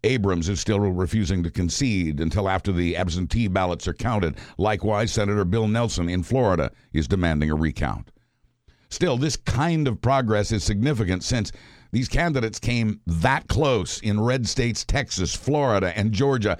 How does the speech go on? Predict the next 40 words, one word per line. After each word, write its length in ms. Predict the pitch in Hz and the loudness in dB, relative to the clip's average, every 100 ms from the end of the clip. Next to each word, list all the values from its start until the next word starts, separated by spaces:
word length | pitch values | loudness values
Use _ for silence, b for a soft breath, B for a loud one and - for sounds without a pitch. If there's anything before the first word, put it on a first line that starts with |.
| B B | B B
and 160 | - 123 | -2 -2
it 140 | 123 | -2
still 320 | - - 170 165 | -2 0 0 2
portends 680 | - 123 - 147 143 156 | 0 0 0 0 0 0
a 140 | 135 107 | 0 2
bright 360 | 92 131 165 | 2 2 0
future 500 | - 165 151 117 92 | -2 0 0 2 0
for 140 | 82 113 | 0 0
these 220 | 120 98 | 2 2
rising 420 | 123 143 120 120 | 2 2 2 0
stars, 480 | - 143 117 110 95 B B | 0 2 2 2 -2 B B
especially 640 | 110 95 135 127 110 95 | 0 2 0 2 2 2
Beto 360 | 85 110 101 98 | 4 2 2 2
O'Rourke. 560 | 95 90 90 71 - - b b b b b | 2 4 2 0 -4 -20 b b b b b
But 200 | 90 135 | 0 0
in 200 | - 180 | 2 0
their 180 | 196 156 | 2 0
gubernatorial 760 | 110 156 185 160 117 147 151 139 | 2 2 2 0 0 0 2 0
defeats, 760 | 120 - 127 107 - - - | 0 -2 -2 -2 -4 -6 -6
Democrats 640 | - 147 175 - 127 127 95 | -2 0 0 0 0 0 0
missed 380 | 113 156 - | 2 0 0
a 40 | 107 | -4
chance 400 | - 107 117 - | -2 0 0 -2
to 100 | 101 | 0
win 180 | 117 156 | 2 2
over 240 | 117 120 | 2 0
two 260 | 101 - 202 | -2 -2 0
of 80 | 139 | 2
the 120 | 107 | 2
biggest 380 | 117 156 170 - | 2 0 -2 -2
swing 280 | 139 160 | 0 0
states 340 | 131 143 156 - | 0 0 0 -2
Trump 300 | - 170 120 | 0 0 2
would 180 | 117 107 | 0 2
need 400 | 143 190 120 113 | 2 2 0 0
for 120 | 117 | 0
a 60 | |
twenty 360 | 117 - 165 156 | 0 0 0 0
twenty 340 | - 139 151 | 0 0 2
run, 460 | 139 151 175 101 - | 4 4 4 2 0